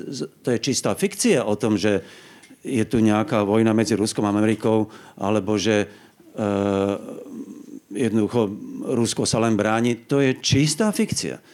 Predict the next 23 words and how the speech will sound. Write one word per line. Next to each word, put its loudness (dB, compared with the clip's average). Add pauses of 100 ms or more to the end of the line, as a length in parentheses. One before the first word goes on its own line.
(240)
ktorej 2
ale 2
veľa 2
ľudí 0
chce -2
veriť. 2 (1080)
Z -10
tohto 2
pohľadu, 2
e, 2 (880)
si -2
myslím, 0
že 2
otec, 0
keby, 0
keby -4
žil, -2
tak -6
bude -4
s -4
rovnakým -2
úžasom 0
sledovať, 0